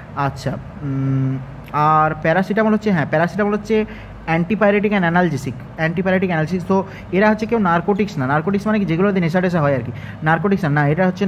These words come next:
narcotics কেউ না। তার মানে first statement is false, morphine and heroin are non narcotic, এই, এই উল্টো দিয়েছে, morphine আর heroin narcotics, এটাও false, মানে statement one, statement two দুটোই false। Statement one is correct, but statement two না, statement one is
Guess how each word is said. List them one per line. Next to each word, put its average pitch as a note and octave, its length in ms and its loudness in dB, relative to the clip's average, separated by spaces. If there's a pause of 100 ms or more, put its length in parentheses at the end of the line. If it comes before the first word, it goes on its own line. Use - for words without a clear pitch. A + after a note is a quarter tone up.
narcotics D#3+ 400 -2
কেউ D3+ 140 2
না। F3 120 0
তার E3+ 120 0
মানে E3 160 -2
first E3 180 2
statement F#3 340 2
is F#3 80 -2 (100)
false, E3+ 300 2 (600)
morphine G3 720 2
and A3 80 2 (100)
heroin G3 380 4 (520)
are F#3+ 120 4 (160)
non F#3 200 2 (140)
narcotic, F#3 440 0
এই, F#3+ 80 4 (120)
এই G3 120 4
উল্টো G3+ 240 2
দিয়েছে, C3 220 -2 (100)
morphine E3+ 300 0
আর G3 80 4
heroin G3 280 2
narcotics, D#3 420 -2 (500)
এটাও F#3 260 2
false, B2 200 -2 (120)
মানে D#3 180 0
statement F3+ 320 0
one, G3+ 160 4
statement E3 280 -2
two G3 100 2
দুটোই E3 280 0
false। B2 200 -4 (840)
Statement G3 400 2
one G3 160 2
is F3+ 80 0 (100)
correct, G3+ 220 2
but F3+ 120 2
statement F3 240 0
two E3 140 -2
না, E3+ 60 2 (300)
statement E3 480 -4
one E3+ 140 2
is - 60 -8